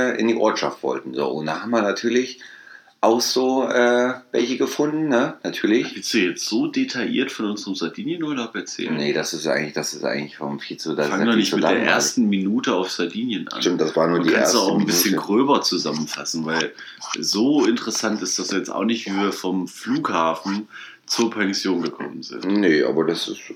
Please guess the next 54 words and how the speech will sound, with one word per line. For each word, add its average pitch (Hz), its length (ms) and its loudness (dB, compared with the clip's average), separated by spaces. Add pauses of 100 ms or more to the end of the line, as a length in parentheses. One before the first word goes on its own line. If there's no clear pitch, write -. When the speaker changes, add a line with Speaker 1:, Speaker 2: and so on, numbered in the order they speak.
Speaker 1:
aber 85 320 2
Speaker 2:
Das 131 160 2
ist - 180 -2
genau 160 360 4
der 160 180 4
Punkt, 113 420 -2
wo 92 120 0
ich 95 120 -2
sage, 113 360 2
nee, 107 200 2
da 104 140 2
muss 127 220 0
man 117 100 0
ein 107 60 0
bisschen 117 260 -2
qualitativer 98 800 -4
rangehen. - 480 -10
Speaker 1:
Da, 104 320 4
da 113 100 4
muss 120 220 2
man 117 140 4
mehr 113 180 6
überlegen. 78 600 0
Ja, 80 40 -16
gut, 85 300 0
ja, 85 160 2
aber 104 240 4
absolut. 98 380 4
Speaker 2:
Weil 113 40 6
das - 220 0
Highlight 196 380 4
des - 160 -2
Urlaubs, 156 580 2
da 123 80 0
sind 117 180 2
wir 120 100 4
uns 110 180 2
eigentlich 95 360 0
einig, 76 380 -4
oder? 95 300 -2
Speaker 1:
Das 110 200 6
ist 139 140 2
ein, 127 400 4
ja, 95 140 8
bei 87 160 6
dem 80 180 2
Highlight, 107 380 4
da 131 80 4
sind 120 140 4
wir 120 60 8
uns 101 140 4
total 85 340 4
einig. 73 400 -2
Also, 104 420 4